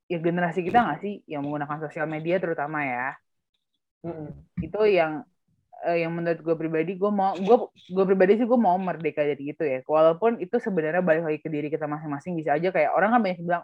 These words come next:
Speaker 1: "Udah nggak usah dipeduliin," gitu. Karena itu sesuatu yang jadi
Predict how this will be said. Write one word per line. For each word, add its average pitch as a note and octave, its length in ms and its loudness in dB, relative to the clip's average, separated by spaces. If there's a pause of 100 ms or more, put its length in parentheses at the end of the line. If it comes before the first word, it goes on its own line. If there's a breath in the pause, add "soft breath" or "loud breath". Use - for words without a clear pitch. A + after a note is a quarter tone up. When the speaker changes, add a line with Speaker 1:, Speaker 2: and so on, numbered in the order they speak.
Speaker 1:
"Udah G3+ 160 4
nggak F#3+ 160 0
usah D#3+ 80 -10
dipeduliin," D3+ 720 -2
gitu. C3+ 320 -6
Karena G3+ 240 0
itu C4+ 160 -4
sesuatu G3 400 2
yang G3 240 2 (400)
jadi E3+ 560 0